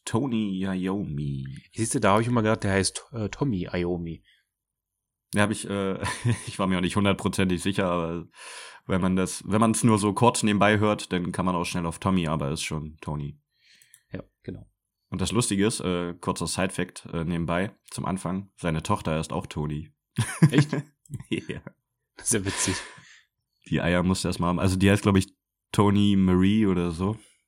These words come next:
Speaker 1: Warte, ich, ich hab's mir aufgeschrieben. Warte, warte, warte.
Speaker 2: Ja, oder auch nicht.
Speaker 1: Ja, Toni Marie Iommi. Aber
Speaker 2: Okay.
Speaker 1: halt schon lustig.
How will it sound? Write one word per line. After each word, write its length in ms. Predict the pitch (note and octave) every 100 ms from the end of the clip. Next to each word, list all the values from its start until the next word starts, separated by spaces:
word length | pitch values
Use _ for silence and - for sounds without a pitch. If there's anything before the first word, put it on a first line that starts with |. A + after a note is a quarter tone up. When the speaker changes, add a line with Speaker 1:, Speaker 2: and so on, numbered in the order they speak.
| -
Speaker 1:
Warte, 180 | - D#2+
ich, 220 | - -
ich 100 | -
hab's 140 | - -
mir 80 | D#2
aufgeschrieben. 520 | - - D#2+ G#2+ - _ -
Warte, 240 | - D3+ -
warte, 260 | D3+ C3 C#3+ -
warte. 180 | - - _ _ F#2+ F#2+ - _ -
Speaker 2:
Ja, 200 | - F#2
oder 200 | F2 F2
auch 100 | F#2
nicht. 220 | - - -
Speaker 1:
Ja, 140 | G2+
Toni 300 | - B2 A2+
Marie 500 | F#2 F2 E2+ F2+ F#2+ - -
Iommi. 460 | D#2+ D#2+ D#2+ D#2+ D#2+
Aber 220 | F#2+ F#2+ E2
Speaker 2:
Okay. 80 |
Speaker 1:
halt 240 | G2 G2 -
schon 220 | - A2
lustig. 540 | G2+ A#2+ G#2+ G#2 -